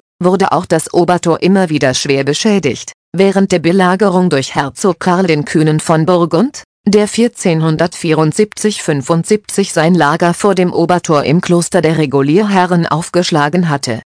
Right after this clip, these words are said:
fanden Bittprozessionen zur Kapelle zur schmerzhaften Mutter am Obertor statt.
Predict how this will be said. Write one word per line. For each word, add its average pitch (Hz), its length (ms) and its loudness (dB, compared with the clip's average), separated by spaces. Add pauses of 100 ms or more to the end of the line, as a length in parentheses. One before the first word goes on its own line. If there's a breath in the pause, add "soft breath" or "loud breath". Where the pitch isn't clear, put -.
(120)
fanden 175 400 2
Bittprozessionen 156 1040 0
zur 202 180 -2
Kapelle 180 460 0
zur 185 180 -2
schmerzhaften 160 760 -2
Mutter 160 300 2
am 147 120 -2
Obertor 170 540 0
statt. 120 320 -4